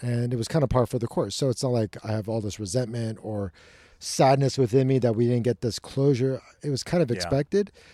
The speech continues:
Speaker 1: but I was hoping to make it. I was hoping to just see what those last few words might have been.
Speaker 2: Right.
Speaker 1: Um, but I know it's funny. I had this crazy dream afterwards where it was like, and it's funny 'cause my sister had the dream on the same exact night.
Speaker 2: Oh, wow.
Speaker 1: And we called each other that morning, and my mom had had a dream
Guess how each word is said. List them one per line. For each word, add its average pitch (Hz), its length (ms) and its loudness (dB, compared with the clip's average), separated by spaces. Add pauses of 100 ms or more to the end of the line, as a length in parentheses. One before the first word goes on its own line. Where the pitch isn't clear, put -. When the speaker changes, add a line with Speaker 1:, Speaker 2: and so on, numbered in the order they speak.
Speaker 1:
but 170 100 2
I 147 80 8
was 147 240 8
hoping 117 480 2
to 120 140 -4
make 104 280 -4
it. 117 120 -4
I 120 80 -6
was 113 160 -4
hoping 113 360 -2
to 107 140 -6
just 98 220 -6
see - 320 -4
what 107 180 -2
those 101 220 -4
last 104 420 -6 (480)
few 127 300 4
words 113 360 4
might 113 180 2
have 92 160 -4
been. 107 240 2
Speaker 2:
Right. 92 340 0 (200)
Speaker 1:
Um, 123 280 0
but 156 140 2
I 160 100 8
know 156 460 8
it's - 200 -4
funny. 135 500 2 (120)
I 117 60 -2
had 113 180 0
this 101 160 -6
crazy 113 380 2
dream 110 240 2
afterwards 104 640 -4 (400)
where 117 160 2
it 117 40 4
was 107 120 2
like, 107 360 -2 (220)
and 120 120 -2
it's 113 120 -6
funny 131 240 2
'cause 113 120 -4
my 110 100 -2
sister 120 300 -4
had 110 140 -2
the 110 80 -6
dream 113 400 -2
on 104 140 -10
the 98 80 -8
same 117 260 -2
exact 101 320 -4
night. 101 320 -6
Speaker 2:
Oh, 107 140 -2
wow. 90 240 4
Speaker 1:
And 107 80 -2
we 123 120 6
called 127 280 4
each 120 160 2
other 110 180 2
that 110 200 0
morning, 107 240 0
and 107 60 0
my 107 120 0
mom 110 240 2
had 107 100 0
had 113 240 -2
a 113 60 0
dream 107 320 0